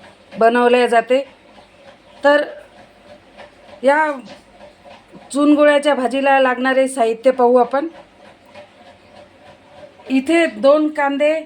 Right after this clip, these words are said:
भाजून घेतलेत, एक टोमॅटोही भाजून घेतलाय, कोथिंबीर, अद्रक, इथे धना पावडर, खोबरं,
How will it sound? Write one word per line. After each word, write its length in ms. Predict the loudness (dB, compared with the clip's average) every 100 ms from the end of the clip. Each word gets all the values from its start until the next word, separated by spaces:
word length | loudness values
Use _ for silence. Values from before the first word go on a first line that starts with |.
| -14 -20 -10
भाजून 440 | -4 -2 0 0
घेतलेत, 440 | 0 -2 0 2 2 -4 -10
एक 240 | -4 -2 -4 -6
टोमॅटोही 560 | -2 0 0 0 0 0
भाजून 400 | -2 -4 -2 -2
घेतलाय, 420 | -4 -2 -2 -2 -6 -20 -20 -20 -20 -20 -8 -2
कोथिंबीर, 580 | -2 0 -2 0 -2 -6 -12 -20 _ -20 _ _ -20 -20 -14 -6
अद्रक, 460 | -4 0 0 -2 -8 -20 -20 -20 -20 _ _ -20 -20 -20 -20 -20 _ -20 -20 _ -20 -20 _ -20 _ _ -20 -20 _ -20 -20 _ -20 _ -10
इथे 340 | -4 0 0 -2 -12 -14
धना 340 | -2 0 2 0
पावडर, 520 | 0 -2 0 0 -2 -6 -16 _ -20 _ _ -20 -4
खोबरं, 560 | -2 2 2 2 0